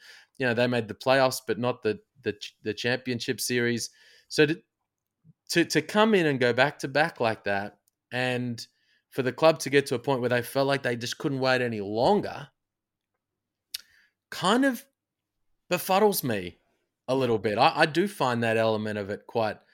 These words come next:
surprising. So, yeah, I'm still trying to wrap my head around, around that and kind of, you know, see if I can get a little bit more information about how it's all played out. But the bottom line is, um, they are going in separate ways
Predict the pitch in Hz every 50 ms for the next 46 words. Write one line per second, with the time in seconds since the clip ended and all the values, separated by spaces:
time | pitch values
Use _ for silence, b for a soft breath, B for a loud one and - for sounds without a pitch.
0 | b b b b b b - - 117 - - 117 107 104 101 95 98 98 98 98
1 | - - - 135 131 127 123 120 117 120 b b b b b b b b 147 175
2 | 175 147 143 165 180 - - - 196 180 - - 190 180 180 160 160 151 - 151
3 | 151 147 143 139 135 131 131 135 127 127 127 123 123 123 - _ _ _ - 113
4 | 120 123 120 113 110 113 127 143 156 160 156 156 139 117 110 107 - - 131 120
5 | 113 107 101 - - - - 127 123 123 123 120 113 117 - - 135 127 117 123
6 | 120 120 123 113 107 113 113 113 113 120 123 120 117 113 - 117 117 120 120 120
7 | 113 113 - - 110 113 120 113 - - 110 107 107 110 110 113 113 113 110 104
8 | - 113 110 110 107 107 B B B B B B B - - 120 113 113 113 127
9 | 165 - - 143 - - 131 113 - 127 131 131 120 113 113 110 120 143 143 117
10 | 101 107 123 147 175 170 - - - _ _ _ _ _ _ _ _ - 113 110
11 | 117 117 117 117 117 117 117 117 127 - _ _ _ _ _ _ - 110 123 127
12 | 123 123 131 151 151 135 110 107 107 107 107 104 107 104 - - 113 107 - -
13 | 104 90 - 104 110 107 107 104 98 - - -